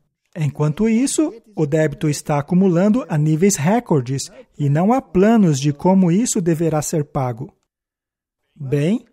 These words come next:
o grande recomeço faria tudo voltar ao normal, uma vez que ninguém possui nada e todos teriam salário básico.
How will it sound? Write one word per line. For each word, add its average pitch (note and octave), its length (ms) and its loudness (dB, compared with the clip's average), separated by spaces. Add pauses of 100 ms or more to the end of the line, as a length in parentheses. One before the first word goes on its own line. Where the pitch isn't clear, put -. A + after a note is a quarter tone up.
o C#3 120 -6
grande F3+ 320 -2
recomeço F#3 580 -2
faria F3+ 300 0
tudo C4+ 320 -2
voltar F#3 400 0
ao D#3+ 80 2
normal, C#3+ 520 -4
uma C#3 220 -4
vez D#3+ 240 -2
que - 100 -6
ninguém F3 400 0
possui F#3 480 -2
nada F#3 540 -2
e E3+ 100 -4
todos A3+ 460 0
teriam F3+ 300 0
salário D#3+ 360 -2
básico. D#3 560 -2